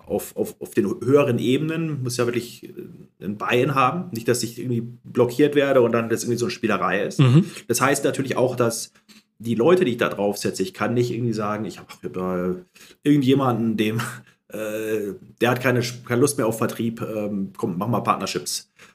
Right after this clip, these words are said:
Speaker 1: Ähm, oder ich hab, ich hab schon gesehen, dass Leute Praktikanten auf das Thema setzen,
Speaker 2: Mhm.
Speaker 1: ne? Das ist, würde ich im Vertrieb
Speaker 2: Hm.
Speaker 1: auch nicht machen, wenn ich eine Vertriebsorganisation aufmache, aufbaue, dass ich sage, „Komm, wir nehmen mal jemand aus dem Customer Success“, die,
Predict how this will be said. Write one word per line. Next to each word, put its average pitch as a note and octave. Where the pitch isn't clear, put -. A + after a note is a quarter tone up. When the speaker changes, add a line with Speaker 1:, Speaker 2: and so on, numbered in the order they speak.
Speaker 1:
Ähm, G2
oder G#2+
ich -
hab, -
ich -
hab -
schon A2+
gesehen, A2+
dass G#2+
Leute G#2
Praktikanten -
auf F2+
das -
Thema -
setzen, C3+
Speaker 2:
Mhm. -
Speaker 1:
ne? -
Das -
ist, -
würde B2
ich C3
im B2
Vertrieb C#3
Speaker 2:
Hm. A#2+
Speaker 1:
auch D3+
nicht A#2+
machen, F2+
wenn E2+
ich F2
eine G2
Vertriebsorganisation F#2
aufmache, E2
aufbaue, F2
dass E2+
ich F2
sage, F2+
„Komm, F#2
wir F#2+
nehmen F#2
mal F#2
jemand F#2
aus C#2+
dem F2
Customer F#2+
Success“, B2
die, F#2+